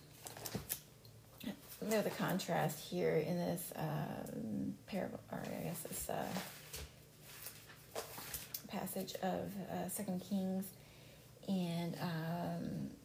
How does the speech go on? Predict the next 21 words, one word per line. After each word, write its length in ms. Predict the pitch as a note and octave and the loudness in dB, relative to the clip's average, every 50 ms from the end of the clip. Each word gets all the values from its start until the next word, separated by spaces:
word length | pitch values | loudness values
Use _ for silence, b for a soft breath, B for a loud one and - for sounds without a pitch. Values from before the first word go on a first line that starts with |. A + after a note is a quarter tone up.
| - - - - | -18 -14 -4 2
you 100 | G3 G3 | 4 4
know, 120 | F3 E3 D#3+ | 4 4 4
worship 460 | E3+ E3+ E3+ F#3 F#3+ - E3+ - - | 4 4 4 4 4 2 0 0 2
of, 280 | - E3 - - - | 2 2 2 2 2
of, 340 | - E3+ E3 E3+ E3+ E3 E3+ - - - - | 2 2 2 4 2 0 -2 -4 -6 -4 -2
uh, 180 | F#3 F3 D#3+ F3 | 0 0 0 0
false 280 | - - F#3 A3 B3+ - | 0 2 2 2 2 0
gods 440 | - - - - G3 - G3+ G3 - - - | -2 -4 -4 -4 -2 -2 -2 -2 -2 -4 -2
and 200 | E3+ F3 F3 F3 | 0 0 0 0
this 120 | F3+ F3+ | -2 -2
Baal 320 | - - - F3+ G#3+ G#3 - | -2 0 0 2 2 2 0
worship 260 | - F#3 - - - - | 0 0 -2 -2 0 0
that 100 | F#3+ - | 0 0
they 100 | - - | 2 0
were 80 | - | 0
doing. 260 | G3 - - - F#3 F#3+ B B B B B B B B B B B - | 0 0 2 2 0 0 B B B B B B B B B B B 4
And 180 | G3+ G3 G3 G3+ | 6 6 6 8
essentially, 480 | - B3+ B3 B3 - G#3+ G#3 G3+ - - | 8 6 6 6 8 6 6 6 6 6
um, 360 | - E3+ E3+ D3 - - G3 | 4 4 4 4 4 4 4
you 120 | G3 F#3+ | 4 4
know, 360 | F#3 F#3 F3 C#3+ D3 - F#3 | 4 4 4 4 2 2 0